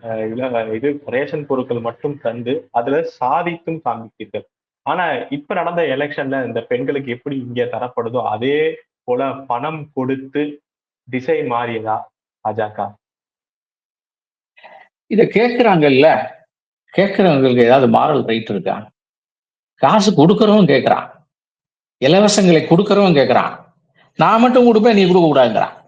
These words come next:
Speaker 2: அவன் சொல்றது, "நானும் கொடுக்கல, நீயும் கொடுக்கலன்னு சொல்லல, நான் மட்டும் கொடுக்கலாம், நீ கொடுக்க கூடாது. நான் கொடுப்பேன், கொடுத்து மக்களை மெஸ்மரிசம் பண்ணி பிரெயின் வாஷ் பண்ணி ஜெயிப்பேன், நீ பார்த்துக்கிட்டே இருக்கணும். நான் அயோக்கியத்தனம் பண்ணுவேன், நீ பண்ணக்கூடாது."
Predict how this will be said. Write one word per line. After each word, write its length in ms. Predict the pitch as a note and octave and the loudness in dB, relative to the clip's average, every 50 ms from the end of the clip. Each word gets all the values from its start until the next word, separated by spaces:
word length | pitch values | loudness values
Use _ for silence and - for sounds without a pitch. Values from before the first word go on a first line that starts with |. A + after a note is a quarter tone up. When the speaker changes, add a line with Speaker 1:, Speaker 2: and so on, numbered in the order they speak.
| _ _ _ _ _ | _ _ _ _ _
Speaker 2:
அவன் 180 | - A2+ A#2 | -4 -2 0
சொல்றது, 560 | A2+ C3 D3 E3 G3+ G3 E3+ D3+ C#3+ F3+ A3 G3 | 2 2 4 4 4 4 4 4 4 4 4 2
"நானும் 340 | - A#2+ C#3 G3 A#3 A#3+ | 2 2 2 2 4 4
கொடுக்கல, 260 | G#3 A3 G3+ G3 A#3 G#3 | 4 4 4 4 4 4
நீயும் 240 | G3+ G3 G#3 G3+ | 4 4 4 4
கொடுக்கலன்னு 340 | F#3+ F#3 F3+ F3+ F3+ F3 - | 4 4 4 4 4 4 2
சொல்லல, 280 | F3 D3 C3+ A#2+ G#2 - - - - - _ _ _ _ _ | 2 2 2 2 0 0 -2 -6 -12 -20 _ _ _ _ _
நான் 320 | - G2+ G2+ A#2+ C#3+ F#3 | -2 0 2 2 2 2
மட்டும் 240 | G3+ G#3 - B3+ B3+ | 2 2 2 2 2
கொடுக்கலாம், 680 | B3 G#3+ F#3+ F#3 F3+ F#3+ A#3 F#3 - - - - _ _ | 2 2 4 4 4 4 4 2 -2 -6 -10 -16 _ _
நீ 120 | - G3+ A3 | 0 2 4
கொடுக்க 220 | F#3+ F3 D#3+ D3 | 4 4 4 4
கூடாது. 280 | A#2+ A2 A2 G#2+ G#2 - - - - _ _ _ | 4 4 4 2 2 0 -6 -18 -20 _ _ _
நான் 280 | - F#3 G3 A3 G#3 | 0 0 2 2 2
கொடுப்பேன், 480 | F3+ G#3+ A#3 G#3 - A#3+ C4 D4 D#4+ - - - - _ _ | 2 2 2 2 2 2 2 2 0 -4 -6 -12 -20 _ _
கொடுத்து 640 | - G3+ G3+ G#3+ - - B3 A#3+ B3+ - - - - | 0 2 2 4 4 4 4 4 4 2 -2 -2 -2
மக்களை 320 | F#3 F3+ - G#3+ F#3+ F3+ | -2 0 2 2 4 4
மெஸ்மரிசம் 580 | E3+ D#3+ E3 D#3 - G#3 F#3 E3 - - F3 D3+ | 4 4 4 2 2 2 0 2 2 0 0 2
பண்ணி 240 | D3+ D3 D3+ F3 F#3 | 2 2 4 4 4
பிரெயின் 260 | F3 D#3 D3+ D#3+ D#3 | 4 4 2 4 4
வாஷ் 240 | D#3 D#3 D3+ - - | 4 4 4 2 2
பண்ணி 160 | E3+ E3+ F#3+ | 2 2 4
ஜெயிப்பேன், 520 | D3+ D3+ D3+ E3 D#3 - F3+ G#3+ - - - | 4 4 2 2 2 2 2 2 0 0 0
நீ 100 | G3 G#3 | 0 2
பார்த்துக்கிட்டே 480 | - - F#3+ F#3+ F3+ F#3+ E3 D#3+ E3+ C3+ | 4 4 4 4 4 2 2 2 2 2
இருக்கணும். 300 | B2 - B2 A#2+ - _ _ _ _ _ _ _ _ _ _ _ _ _ _ _ _ _ _ _ _ _ _ | 0 -2 -8 -10 -12 _ _ _ _ _ _ _ _ _ _ _ _ _ _ _ _ _ _ _ _ _ _
நான் 260 | - E3 A3 A3+ A#3 | 0 4 6 6 6
அயோக்கியத்தனம் 460 | A#3+ A#3+ A3 A#3+ A3+ G3+ G#3+ G3 F#3 | 6 6 6 4 4 4 2 2 2
பண்ணுவேன், 300 | F#3 F#3+ G3+ A3+ C#4+ D#4 - - | 2 4 4 2 2 0 0 0
நீ 140 | E3+ F3 E3 | 0 2 4
பண்ணக்கூடாது." 440 | D3+ C3+ C3 A#2 G#2+ G2+ E2+ - | 4 2 2 4 2 2 0 -2